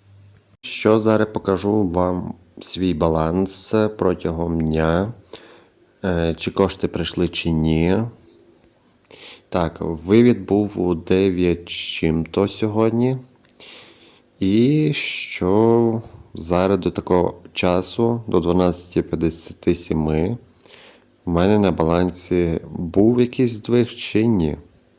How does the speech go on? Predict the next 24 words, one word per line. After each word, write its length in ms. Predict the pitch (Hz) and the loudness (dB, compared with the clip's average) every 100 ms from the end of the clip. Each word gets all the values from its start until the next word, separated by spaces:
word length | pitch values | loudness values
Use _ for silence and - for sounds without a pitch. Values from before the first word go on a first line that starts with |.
| - | -16
Ходив 220 | 98 92 | -6 -2
я 160 | 92 90 | 0 0
на 440 | 92 90 87 85 | -2 -2 -2 -4
Binance 840 | 82 87 82 80 85 92 - - _ _ _ _ - - | -4 -4 -2 -4 -4 -6 -8 -12 _ _ _ _ -20 -8
і 260 | 101 117 156 - _ _ _ | -4 -4 -6 -12 _ _ _
переходимо 500 | - 92 - 104 107 | -12 -10 -4 -4 -2
на 80 | 107 | -4
Binance. 520 | 104 123 123 117 - _ _ _ _ - | -4 -4 -8 -10 -16 _ _ _ _ -10
І 60 | |
баланс, 680 | 92 98 98 101 101 - - | -2 2 2 2 0 -4 -4
е, 20 | 90 87 82 80 80 | 0 2 2 -2 -4
на 180 | 85 85 | -2 -2
даному 520 | 87 90 85 82 80 | 0 0 0 -2 -4
етапі, 540 | 80 82 82 - 107 135 139 - _ _ _ - | -4 -4 -4 -2 -4 -4 -8 -18 _ _ _ -2
тобто, 840 | 98 98 - 107 104 98 95 85 - - _ _ _ - | -2 -2 0 4 4 4 0 -2 -6 -18 _ _ _ -6
м, 440 | 98 87 85 80 | -2 0 -2 -2
нічого 600 | 85 92 90 101 92 80 78 | 0 -2 0 2 2 2 -2
не 160 | 80 | -4
помінялося. 1000 | 80 80 78 80 80 87 98 - 120 135 131 _ - - - _ | -4 -4 -2 -2 2 2 0 -2 -2 -2 -6 _ -20 -20 -20 _
І 380 | - 107 127 147 | -6 -2 0 0
що 240 | 147 - 101 | -2 -2 0
я 140 | 107 | 2
можу 280 | 107 104 104 | 0 -2 -4
сказати? 580 | - 98 82 73 - | -6 -6 -4 -6 -8